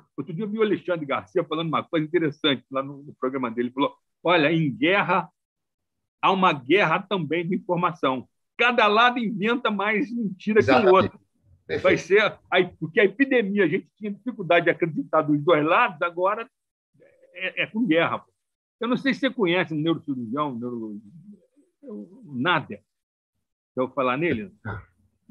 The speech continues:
Speaker 1: Ele é um cara que tá fazendo uns programas de divulgação aí nas mídias, de, já foi na televisão, é, mostrando como você pode fazer um tratamento pra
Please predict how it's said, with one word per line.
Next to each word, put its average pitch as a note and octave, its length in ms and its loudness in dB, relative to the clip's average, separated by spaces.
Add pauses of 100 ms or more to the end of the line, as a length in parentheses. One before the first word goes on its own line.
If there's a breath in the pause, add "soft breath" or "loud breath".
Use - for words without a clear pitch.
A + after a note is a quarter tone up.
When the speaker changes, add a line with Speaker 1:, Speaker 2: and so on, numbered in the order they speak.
(360)
Speaker 1:
Ele A#3 140 -4
é - 20 0
um A#3 80 -2
cara G3 360 0
que - 180 -14
tá F3+ 240 -2
fazendo E3+ 420 -6
uns E3 120 -10
programas C#3 540 -6
de G#2 160 -12 (220)
divulgação B2+ 800 -6
aí B2 100 -6
nas A2 220 -8
mídias, A2+ 420 -4
de, G#2 240 -12 (560)
já A2+ 120 -4
foi D3+ 140 -2
na C#3+ 100 0
televisão, B2+ 640 -2 (440)
é, D#3 460 0
mostrando F#3 760 0 (300)
como B3+ 260 0
você G#3 300 -2
pode F3+ 460 -6
fazer D3+ 460 -2
um A3+ 140 2
tratamento D3+ 920 -2 (880)
pra F#3 340 2